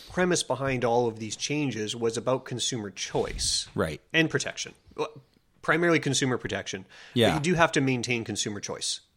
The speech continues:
Speaker 2: Yeah, I guess that's the thing, is you can't go so far protecting them that you take away their choices.
Speaker 1: Yeah. So what's been designed here is actually a lot of flexibility, is what I see.
Speaker 2: Okay.
Speaker 1: Uh, so,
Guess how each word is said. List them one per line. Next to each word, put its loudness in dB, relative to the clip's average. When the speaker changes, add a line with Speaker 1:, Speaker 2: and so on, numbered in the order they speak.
Speaker 2:
Yeah, 8
I 4
guess 4
that's 2
the 0
thing, -4
is -6
you -8
can't -2
go -2
so 4
far 2
protecting -4
them -6
that -8
you -10
take -4
away -2
their -8
choices. -10
Speaker 1:
Yeah. -6
So 4
what's 2
been 4
designed 2
here -2
is 0
actually -2
a -2
lot 6
of -2
flexibility, 2
is -4
what 0
I -4
see. -8
Speaker 2:
Okay. 2
Speaker 1:
Uh, -4
so, 0